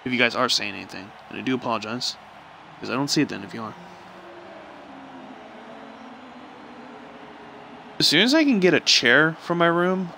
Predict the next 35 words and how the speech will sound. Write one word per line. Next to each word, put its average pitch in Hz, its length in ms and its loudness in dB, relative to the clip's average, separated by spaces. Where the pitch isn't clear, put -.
I'm 135 80 -2
gonna 139 120 -2
be 139 120 4
reading 131 300 0
chat 123 320 -2
from 117 160 -10
my 107 60 -8
laptop. 107 460 -8
So - 180 0
I 113 40 -2
think 131 140 -6
that 123 100 -2
problem 123 240 -4
will 120 60 -4
be 120 140 -4
resolved 120 480 -4
with 123 120 -4
having 127 360 -2
the - 80 -8
problems 131 280 -2
with 135 100 -4
chat 127 220 2
with 123 120 -8
the - 60 -6
phone. 139 260 -2
'Cause - 100 -2
that's 139 160 4
all 135 140 8
I'm 107 60 0
waiting 110 200 -2
for. 127 240 -4
'Cause 139 160 2
how 156 140 8
my 175 100 6
room, 160 400 4